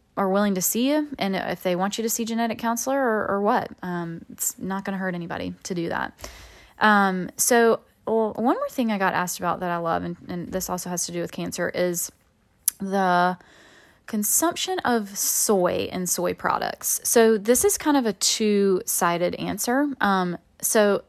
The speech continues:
in terms of the consumption of just regular soy, like tofu, I would say whole soy, not, not regular soy,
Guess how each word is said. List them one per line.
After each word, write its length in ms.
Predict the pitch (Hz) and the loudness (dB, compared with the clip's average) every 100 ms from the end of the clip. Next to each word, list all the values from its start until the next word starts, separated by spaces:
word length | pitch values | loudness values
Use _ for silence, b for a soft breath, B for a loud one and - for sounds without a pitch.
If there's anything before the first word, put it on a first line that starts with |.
| - | -2
in 100 | 226 | -2
terms 280 | 254 294 | 2 2
of 100 | 403 | 2
the 80 | 370 | 0
consumption 540 | - 220 - 202 - 202 | -2 -2 0 -2 -2 -4
of 100 | 180 | -2
just 260 | 185 175 277 | -4 -4 -6
regular 760 | 180 180 185 196 190 180 170 | 0 0 2 2 2 0 -2
soy, 580 | - - 190 180 180 170 | -4 0 2 2 0 0
like 360 | 175 175 - - | -2 -2 -6 -10
tofu, 720 | - 214 208 - 185 180 175 - | -4 0 0 2 2 2 0 2
I 80 | 208 | 2
would 120 | 269 | 4
say 120 | 262 254 | 4 0
whole 340 | - 190 170 | 2 -2 0
soy, 280 | - - - | -4 -6 -4
not, 260 | 202 - | -4 -4
not 180 | 185 190 | -6 -4
regular 300 | - - 69 | -4 -4 -6
soy, 260 | - - | -8 -10